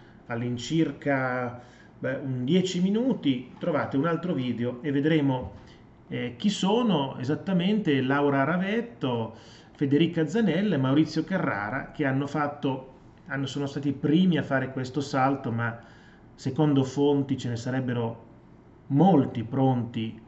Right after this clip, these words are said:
a, ad andarsene. Eh, potevano essere quelli che Conte chiamava i responsabili,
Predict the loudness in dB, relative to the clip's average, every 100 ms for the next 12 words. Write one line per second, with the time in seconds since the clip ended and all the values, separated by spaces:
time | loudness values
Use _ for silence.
0 | -20 -8 0 0 -2 -10 -4 0 0 0
1 | 0 2 2 0 -8 -8 -8 -8 -10 -16
2 | -20 -20 -20 -20 -20 -16 -16 -16 -18 -18
3 | -18 -18 -18 -20 -20 -20 -20 -20 -18 -18
4 | -8 -4 2 4 4 4 2 2 0 4
5 | 4 4 4 0 0 0 2 0 0 0
6 | 0 0 -2 -2 -4 -2 0 0 -2 -6
7 | -8